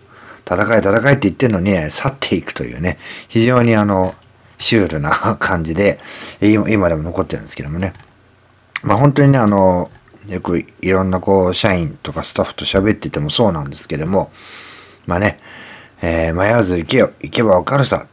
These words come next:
ていう、そのね、行けよっていうのをね、誰かが行くのを見ているっていうのがね、えー、非常にそういった機会が多いですと。まあね、そうやってね、見て応援するのも大事なんですけども、やっぱしね、改めて自分が行く。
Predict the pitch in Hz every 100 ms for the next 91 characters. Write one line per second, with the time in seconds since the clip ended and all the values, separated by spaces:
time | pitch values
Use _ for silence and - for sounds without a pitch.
0 | - 82 80 90 92 120 110 - - 120
1 | - 240 196 175 - _ _ - 92 85
2 | 82 90 - - - - - 165 202 180
3 | 139 120 113 147 123 101 110 110 90 87
4 | 120 - 98 82 69 87 104 - 85 80
5 | 73 - 87 98 127 127 - 127 120 -
6 | - 117 95 110 135 92 90 - 71 -
7 | _ - - - - - _ _ - 110
8 | 131 110 - - - 120 110 127 113 110
9 | 139 131 131 151 160 156 170 175 123 80
10 | - - - - _ - 92 92 120 82
11 | 76 - 64 73 73 - - 160 151 120
12 | 110 - - 82 92 160 147 - 76 80
13 | 82 90 87 80 - -